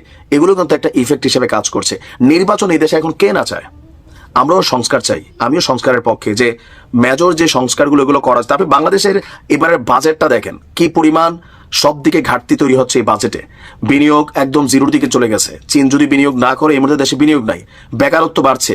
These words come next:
মানুষের ব্যবসা বাণিজ্য ভাই লাল বাতি জ্বলতেছে। এই সকল কিছুর মধ্যে নির্বাচন যদি না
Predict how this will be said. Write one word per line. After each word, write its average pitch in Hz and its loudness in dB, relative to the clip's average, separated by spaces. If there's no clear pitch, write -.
মানুষের 170 0
ব্যবসা 131 0
বাণিজ্য 156 -2
ভাই 147 2
লাল 147 2
বাতি 143 -2
জ্বলতেছে। 120 -2
এই 156 4
সকল 160 0
কিছুর 185 2
মধ্যে 127 0
নির্বাচন 143 0
যদি 151 2
না 123 2